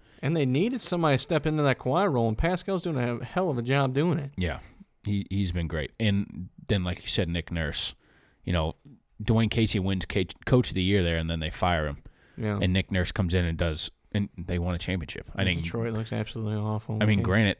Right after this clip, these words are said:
Speaker 2: they had Kawhi Leonard, but, like,
Speaker 1: Still.
Speaker 2: Nick Nurse has been awesome. So,
Speaker 1: Yeah.
Speaker 2: shout out to the Raptors.
Speaker 1: Good for you guys. Who's that? What's that G M's name?
Speaker 2: We the North. Uh, Masai Ujiri.
Speaker 1: Yeah. Did he
Speaker 2: The Knicks want him.
Speaker 1: Good for him.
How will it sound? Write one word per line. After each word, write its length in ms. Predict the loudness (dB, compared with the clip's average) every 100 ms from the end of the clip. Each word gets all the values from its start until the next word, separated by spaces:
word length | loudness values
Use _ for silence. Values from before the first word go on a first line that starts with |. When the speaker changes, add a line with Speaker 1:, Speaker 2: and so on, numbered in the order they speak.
| _
Speaker 2:
they 100 | -2
had 160 | 0 0
Kawhi 260 | 2 2 2
Leonard, 300 | 0 0 -4
but, 140 | -8
like, 240 | -10 -14 -16 -20 -20
Speaker 1:
Still. 440 | -16 -8 -4 -2 -2
Speaker 2:
Nick 200 | -2 0
Nurse 220 | 0 2
has 120 | -2
been 120 | -2 0
awesome. 360 | 0 0 -6 -10
So, 160 | -2
Speaker 1:
Yeah. 180 | 0 -2 -4 -14 _ _ _ _
Speaker 2:
shout 180 | -2 0
out 80 | 2
to 80 | 6
the 80 | 6
Raptors. 680 | 4 0 2 0 0 -4 -6 -12
Speaker 1:
Good 140 | -12 -6
for 100 | -4
you 160 | -2
guys. 400 | 0 0 -2 -6 -16 _ _
Who's 160 | -8 -2
that? 260 | 0 -2 -4
What's 220 | -6 -2
that 120 | -2
G 180 | 0 -2
M's 180 | -2 -2
name? 140 | 4
Speaker 2:
We 120 | 6 8
the 100 | 8
North. 540 | 8 4 4 -2 -12 -14 _ _ -2
Uh, 220 | 0 2
Masai 400 | 0 2 4 4
Ujiri. 340 | 4 2 0 -6 -4
Speaker 1:
Yeah. 280 | 2 2 0 -10 _ -10
Did 140 | -6
he 60 | 0
Speaker 2:
The 60 |
Knicks 280 | 4 4 4
want 240 | 4 6 4
him. 60 |
Speaker 1:
Good 60 | 2
for 80 | -2
him. 320 | 0 -2